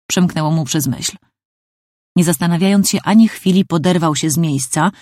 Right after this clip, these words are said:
przecisnął między ludźmi, którzy właśnie weszli do pociągu i zmierzali w kierunku wolnych miejsc, i dosłownie w ostatniej chwili wyskoczył z wagonu. Szybki rzut oka na nasyp kolejowy pozwolił mu stwierdzić, że koza,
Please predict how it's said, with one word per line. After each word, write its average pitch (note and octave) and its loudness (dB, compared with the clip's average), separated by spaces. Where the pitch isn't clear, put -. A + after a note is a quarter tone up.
przecisnął D#3+ -2
między D#3+ 2
ludźmi, E3 2
którzy E3 0
właśnie E3 -2
weszli E3+ -2
do E3 -2
pociągu A3 2
i C#4 4
zmierzali B3 4
w - -10
kierunku A#3 0
wolnych A3+ 4
miejsc, A#3 0
i A#3+ 4
dosłownie C#4 2
w - -12
ostatniej C4 2
chwili A3+ 2
wyskoczył G3 0
z E3 0
wagonu. D#3+ -2
Szybki - -4
rzut E3+ -4
oka G3+ -2
na F#3 0
nasyp F3+ -2
kolejowy D#3 -2
pozwolił E3 0
mu D#3 -2
stwierdzić, D#3+ -4
że E3 -2
koza, D#3+ 0